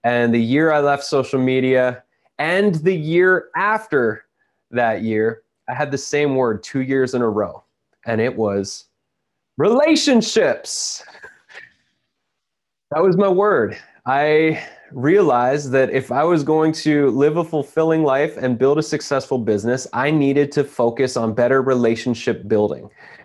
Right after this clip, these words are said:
And so there's five different types of relationships to help you grow your business. And that's what we're gonna get into. So now we're gonna talk about how do you actually make money if you're off of social media? How do you,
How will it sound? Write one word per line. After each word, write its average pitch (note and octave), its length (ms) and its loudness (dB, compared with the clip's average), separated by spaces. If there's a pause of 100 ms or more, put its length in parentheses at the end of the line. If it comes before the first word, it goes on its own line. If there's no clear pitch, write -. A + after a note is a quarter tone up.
(220)
And C3 240 0
so C#3+ 600 2 (360)
there's C#3 280 0
five E3 720 0
different D3+ 680 -2 (200)
types D3 280 -4
of C3+ 140 0
relationships B2 920 0
to A#2 140 -4
help A#2 260 -2
you A#2 80 0
grow A2+ 220 0
your G#2+ 160 2
business. G2 460 -2
And G#2 120 -4
that's D#3+ 240 -2
what C3+ 80 0
we're B2 120 0
gonna B2 140 0
get A2+ 180 2
into. G#2 320 -4
So - 120 -6
now C#3 180 0
we're D#3 80 0
gonna C#3+ 140 0
talk A#2+ 200 -2
about A#2 220 -4 (200)
how E3+ 100 -4
do F3+ 60 2
you F#3+ 60 2
actually F3 260 -4
make C#3 240 0
money B2+ 360 0
if G#2+ 140 -6
you're A2+ 120 0
off A2 180 0
of G#2+ 80 -8
social G#2+ 320 -4
media? G#2 400 -4
How B2 180 -4
do C3 80 0
you, B2 340 2